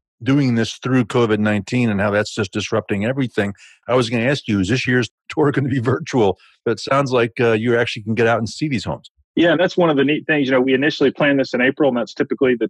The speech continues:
Speaker 2: time of year we like to do it, but we wanted to be, err on the side of caution, both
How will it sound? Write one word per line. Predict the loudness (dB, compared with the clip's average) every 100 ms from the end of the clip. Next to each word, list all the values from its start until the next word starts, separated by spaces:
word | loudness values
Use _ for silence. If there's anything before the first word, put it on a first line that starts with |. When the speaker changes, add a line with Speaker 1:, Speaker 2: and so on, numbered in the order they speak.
| -2
Speaker 2:
time | -2 0
of |
year | 0
we | 0
like | 2 0 0
to | 0
do | 4
it, | 2 2
but | 0 0 _ _
we | -2
wanted | 0 0 0
to |
be, | -2 -2 -2 -4 -2
err | 0
on | 0
the | 0
side | 2 2
of | 0 0
caution, | 0 0 -4 -4
both | -2 -2